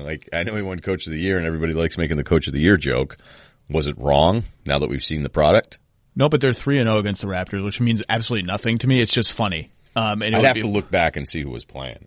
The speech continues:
Speaker 2: No,
Speaker 1: at that
Speaker 2: there,
Speaker 1: point.
Speaker 2: there have been some, there have been some missed games,
Speaker 1: Yeah.
Speaker 2: um, uh, for Toronto. So you have LeBron second team, Kawhi third team, and then I assume, right? LeBron, you got second
Speaker 1: Yep.
Speaker 2: team.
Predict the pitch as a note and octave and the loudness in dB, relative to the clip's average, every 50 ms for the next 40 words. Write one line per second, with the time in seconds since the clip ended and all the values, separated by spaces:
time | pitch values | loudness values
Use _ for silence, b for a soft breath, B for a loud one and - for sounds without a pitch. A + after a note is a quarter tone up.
0 | _ - D#3 D#3+ D#3+ D#3 D3 D#3 D3 C#3+ - D3+ C#3+ D3 C#3 B2 C#3+ C#3 C3+ - | _ 2 4 6 6 6 4 2 0 2 2 4 4 4 4 4 2 2 2 0
1 | - C3+ A#2+ A2 G#2+ G#2 - - _ B2+ B2+ A#2+ A2 G#2+ A2+ G#2+ - A2+ G2+ G2 | 0 0 0 0 -2 -4 -8 -6 _ 2 2 2 2 0 -4 -4 -4 -4 -6 -6
2 | G2 F#2 - - G#2 F2+ E2+ E2+ F#2 - - - - - - - - - C2 - | -6 -8 -8 -8 -8 -8 -8 -8 -10 -12 -12 -14 -16 -16 -18 -14 -6 -4 -2 -2
3 | - F2+ F2 F#2+ G#2+ - - _ _ _ - - - F#2+ F2+ F2 E2+ - b b | -2 -4 -6 -8 -10 -12 -18 _ _ _ -14 -10 -8 -8 -6 -8 -10 -10 b b
4 | b b b b b b _ - A2 G#2 - - G2+ F#2 F#2 E2 A2 - - D3 | b b b b b b _ -10 -10 -8 -6 -8 -8 -6 -6 -8 -10 -2 0 2
5 | C#3 C#3 - - D3+ D#3 D#3 D3+ C#3 C#3 C#3 A#2 C#3 C3+ C#3 C#3+ C3+ - C#3 B2+ | 2 2 0 2 4 4 6 6 4 2 2 2 2 2 2 2 0 0 -2 -2
6 | - B2 B2 - C3+ B2+ B2+ - A#2+ A2 A2+ A2+ A#2 A2+ - - A#2 A#2 A#2 - | 0 -2 -4 -2 -2 -2 -2 -2 -2 -2 0 0 0 0 -2 -4 -4 -4 -4 -4
7 | - A#2+ A2+ A2 G#2+ A2 B2 C#3+ D3 C#3+ C#3 C#3 C3+ A#2 - _ _ _ _ _ | -4 -4 -2 -2 -2 0 0 0 0 2 0 0 -2 -4 -6 _ _ _ _ _
8 | _ _ _ _ - _ _ - - - C3+ C#3 - D#3 C3 G#2+ G2+ G2+ G#2 G#2 | _ _ _ _ -20 _ _ -8 -2 -2 0 2 4 4 2 2 2 0 -2 -2
9 | A#2 A#2 G#2+ A#2 A2+ A2+ A2+ G#2+ A#2 A2 G#2+ G2+ - G#2 G2+ F#2 F#2+ F#2+ G#2+ G2+ | -2 -2 0 2 2 2 2 0 0 0 0 0 0 0 4 4 4 4 4 0